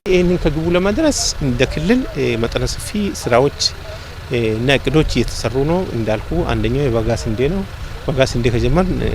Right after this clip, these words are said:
አምስት፣ ስድስት፣ ሰባት ዓመት ሞልቶናል። እ፣ አሁን እየሰፋ ነው። እ፣ ከሰባት ሺህ አምስት ሺህ ሄክታር ተነስተን አሁን በሚሊዮኖች የሚቆጠር፣ እ፣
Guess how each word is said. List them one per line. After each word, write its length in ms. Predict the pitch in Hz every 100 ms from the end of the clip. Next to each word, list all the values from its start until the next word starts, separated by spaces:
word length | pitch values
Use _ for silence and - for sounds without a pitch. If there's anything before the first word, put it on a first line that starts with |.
| 110
አምስት፣ 240 | 113 117
ስድስት፣ 220 | 117 -
ሰባት 280 | - 107 104
ዓመት 200 | 117 143 -
ሞልቶናል። 480 | 107 - 120 143 196 - - - - - -
እ፣ 120 | 123 113
አሁን 240 | 113 127 131
እየሰፋ 380 | 117 - 135 - 113
ነው። 160 | 123 180 - - - - -
እ፣ 100 | 113 110 104 104
ከሰባት 440 | 120 120 127 -
ሺህ 200 | 123 170
አምስት 260 | 131 110 -
ሺህ 160 | -
ሄክታር 320 | 110 - 117
ተነስተን 480 | - 107 104 147 151
አሁን 220 | 117 113 107 - - -
በሚሊዮኖች 640 | 123 143 160 139 120 110 -
የሚቆጠር፣ 560 | 110 - 123 - 151 180 - - - -
እ፣ 100 | 123